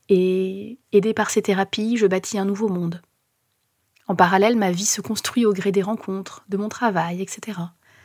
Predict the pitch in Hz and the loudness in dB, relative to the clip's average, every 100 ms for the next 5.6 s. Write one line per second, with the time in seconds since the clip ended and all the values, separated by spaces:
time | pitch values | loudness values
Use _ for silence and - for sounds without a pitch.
0 | _ - _ 208 208 226 233 254 269 - | _ -20 _ 4 6 4 2 0 0 4
1 | 339 269 185 170 - - _ _ _ _ | 4 4 2 -2 -4 -8 _ _ _ _
2 | _ 196 175 196 208 202 185 180 175 165 | _ 4 6 4 4 2 2 2 2 2
3 | 202 208 - _ _ _ _ _ _ _ | 0 -4 -14 _ _ _ _ _ _ _
4 | 208 196 196 - 208 208 196 208 196 190 | 4 6 6 2 0 0 -2 -2 -2 -4
5 | 190 190 180 175 180 - | -6 -8 -8 -8 -10 -12